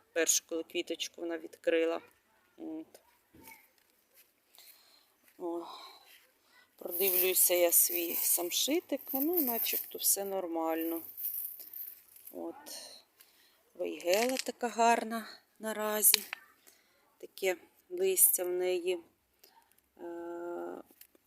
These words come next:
е, і гілочки червоні, і листя таке червоно-фіолетове. Доволі гарна. Я наразі ще не дивилася, як її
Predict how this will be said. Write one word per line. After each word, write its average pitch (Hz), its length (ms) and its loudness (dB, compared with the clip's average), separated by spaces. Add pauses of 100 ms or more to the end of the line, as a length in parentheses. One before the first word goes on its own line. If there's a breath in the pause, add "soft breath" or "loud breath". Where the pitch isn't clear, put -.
(400)
е, - 300 -6
і - 100 -10
гілочки 170 600 -2
червоні, 185 760 -2
і 170 180 -6
листя 175 520 -2
таке 175 300 -4 (720 soft breath)
червоно-фіолетове. 180 1500 -2 (1120 soft breath)
Доволі 196 340 0
гарна. 175 560 0
Я 214 320 -4
наразі 190 440 -2
ще 190 340 -4 (580 soft breath)
не 185 120 -2
дивилася, 190 680 4
як 180 280 -4
її 180 280 -2